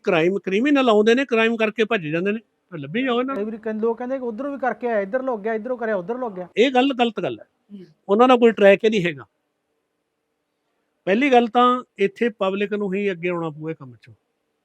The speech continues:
Speaker 1: ਇਹੋ ਜਿਹੇ ਕੰਮ 'ਚ। ਹੈ ਇਹ ਮਾੜਾ ਤਰੀਕਾ,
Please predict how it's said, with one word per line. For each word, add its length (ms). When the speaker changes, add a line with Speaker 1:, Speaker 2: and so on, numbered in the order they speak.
Speaker 1:
ਇਹੋ 160
ਜਿਹੇ 120
ਕੰਮ 160
'ਚ। 80
ਹੈ 160
ਇਹ 160
ਮਾੜਾ 280
ਤਰੀਕਾ, 400